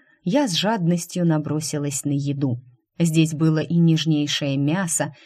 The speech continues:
и какие-то овощи в сладкой подливке, фрукты, щедро сдобренные сиропом. Сытая и довольная, я откинулась на подушке —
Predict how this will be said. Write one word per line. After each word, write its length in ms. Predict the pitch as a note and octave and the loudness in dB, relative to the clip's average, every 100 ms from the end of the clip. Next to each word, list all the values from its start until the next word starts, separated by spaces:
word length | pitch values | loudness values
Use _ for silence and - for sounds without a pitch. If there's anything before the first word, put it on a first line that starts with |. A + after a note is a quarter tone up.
| _ | _
и 80 | E3+ | -2
какие-то 480 | E3 E3 F3+ E3 D#3+ | 0 0 0 0 -2
овощи 580 | - G3+ F3+ D#3 - D3+ | -2 -2 -2 -2 -4 -8
в 60 | |
сладкой 420 | - D#3+ D#3 D#3+ | -6 -4 -4 -4
подливке, 760 | D#3 D#3 D3+ D#3 D#3 D3+ - D3+ - _ _ | -2 -2 -2 -2 -2 -2 -6 -6 -10 _ _
фрукты, 500 | G#3+ C4+ G3 - D#3+ | -2 0 0 -2 -2
щедро 460 | - A3 F#3 D#3+ | -2 -2 -2 0
сдобренные 680 | E3 D#3+ F#3+ E3 E3 D#3+ D#3+ | -2 -2 -2 2 4 4 4
сиропом. 800 | D#3+ - E3+ G3 F3 D3+ D3+ D3 - _ _ _ | 0 -2 -2 -2 -2 -2 -2 -4 -12 _ _ _
Сытая 560 | - - F3 D#3+ D#3 D3+ | -6 -4 -2 0 0 0
и 160 | E3+ | -2
довольная, 760 | D#3 D3 D3+ B3 C4 B3+ B3+ B3 - _ - | -2 -2 0 2 2 2 0 -4 -12 _ -2
я 240 | G#3 G3+ | 2 2
откинулась 580 | F3 - E3 D#3 D#3 D#3 | 0 2 4 4 2 0
на 100 | D#3 | -2
подушке — 680 | D3+ D3 D3 D3 - D3 | -2 -4 -4 -6 -6 -6